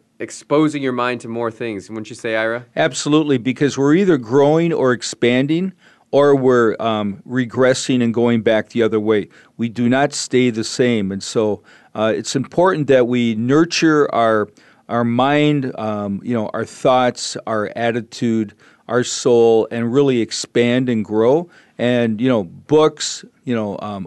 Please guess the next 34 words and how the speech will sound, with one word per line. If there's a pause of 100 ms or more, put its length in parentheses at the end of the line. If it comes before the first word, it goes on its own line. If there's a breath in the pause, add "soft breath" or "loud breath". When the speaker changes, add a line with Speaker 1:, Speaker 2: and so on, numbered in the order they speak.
Speaker 2:
audiobooks, (340 soft breath)
um, (120)
and,
and
also
on
top
of
all
that, (280 soft breath)
you
know, (120)
for
next
year,
twenty
sixteen, (260 soft breath)
really
take
a
close
look
at
where
you're (140)
at,
where
you've
been, (580 soft breath)
do
some
inner
reflection, (280 soft breath)
and